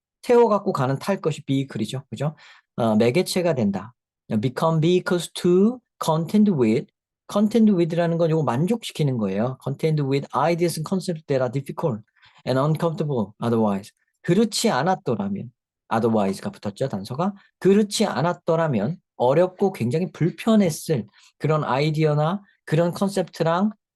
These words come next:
contend with, 합의를 보는 거죠. 서로 agree with 하는 그런 거예요, 이게. 그러는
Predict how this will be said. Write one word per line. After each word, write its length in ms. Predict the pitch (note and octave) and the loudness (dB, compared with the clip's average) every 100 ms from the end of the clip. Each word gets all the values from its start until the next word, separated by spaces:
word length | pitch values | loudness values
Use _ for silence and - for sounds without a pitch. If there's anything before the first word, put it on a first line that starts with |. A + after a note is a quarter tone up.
| _ _ _ - | _ _ _ -2
contend 720 | G3 G3 G3 G3 G3 F#3 F3 F#3 | 2 4 4 2 2 2 4 2
with, 520 | D#3 D#3+ D3+ F#3+ B3 - | 2 2 4 2 2 -8
합의를 540 | - - G#3 A3+ A3 G3+ | -8 -2 2 4 4 4
보는 260 | F#3+ F3+ | 4 2
거죠. 400 | E3 C#3 D3+ G#3+ - - | 2 2 0 0 -4 -4
서로 240 | F3 F3 B2+ | 2 2 2
agree 340 | C3+ G3+ A3 F#3 | 2 4 4 4
with 200 | E3 E3+ | 2 0
하는 260 | D#3+ D#3 | 2 -2
그런 240 | C#3+ C#3 E3 | -2 -2 0
거예요, 260 | C#3 A#2+ | 2 2
이게. 360 | A2+ G2+ G#2 F#3+ - _ _ | 0 0 0 0 -6 _ _
그러는 600 | - D#3+ E3+ F#3 G3+ A#3+ | -4 2 4 4 4 2